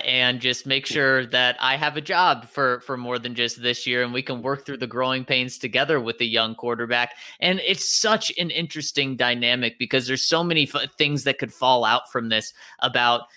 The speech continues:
just how this new G M approaches this. He could come in and say exactly what you said, Ryan, but he could also come in and say, "This team hasn't made the playoffs for five years. I don't need to wait and see what's going on. I wanna make some changes now." And one thing that's going to be very interesting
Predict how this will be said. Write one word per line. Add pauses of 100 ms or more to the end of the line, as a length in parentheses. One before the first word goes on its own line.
(120)
just
how
this
new
G
M
approaches
this.
He
could
come
in
and
say
exactly
what
you
said,
Ryan, (240)
but
he
could
also
come
in
and
say, (220)
"This
team
hasn't
made
the
playoffs
for
five
years.
I
don't
need
to
wait
and
see
what's
going
on.
I
wanna
make
some
changes
now." (260)
And
one
thing
that's
going
to
be
very
interesting